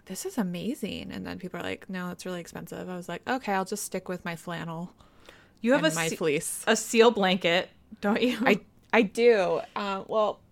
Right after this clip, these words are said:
Speaker 1: I have, I used to, it's white, so it looks kind of like a baby seal, but
Speaker 2: Yeah, it's not
Speaker 1: um,
Speaker 2: actually a baby seal, everyone.
Speaker 1: Yeah.
Speaker 2: Don't worry, Caitlin's not a monster.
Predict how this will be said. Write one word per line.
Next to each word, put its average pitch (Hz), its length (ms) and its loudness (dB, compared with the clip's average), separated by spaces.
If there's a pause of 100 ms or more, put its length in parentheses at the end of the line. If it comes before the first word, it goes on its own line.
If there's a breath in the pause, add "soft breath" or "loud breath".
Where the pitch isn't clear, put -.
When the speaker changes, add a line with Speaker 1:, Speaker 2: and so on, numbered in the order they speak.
(140)
Speaker 1:
I 233 60 2
have, 277 420 0
I 202 80 4
used 226 380 0
to, - 140 2
it's 190 140 0
white, 190 480 6
so 208 100 -2
it 165 60 -4
looks 190 220 -4
kind 208 180 -2
of 208 60 -4
like 226 160 0
a 233 40 2
baby 240 280 4
seal, 254 280 -2
but 170 400 -2
Speaker 2:
Yeah, 202 200 8
it's 202 160 2
not 233 180 12
Speaker 1:
um, 208 80 12
Speaker 2:
actually 190 320 6
a 170 60 6
baby 165 240 2
seal, 156 400 -2 (100)
everyone. 147 440 0
Speaker 1:
Yeah. - 180 0
Speaker 2:
Don't 202 180 6
worry, 190 300 8
Caitlin's 185 420 -2
not 175 140 8
a 170 40 4
monster. 165 600 0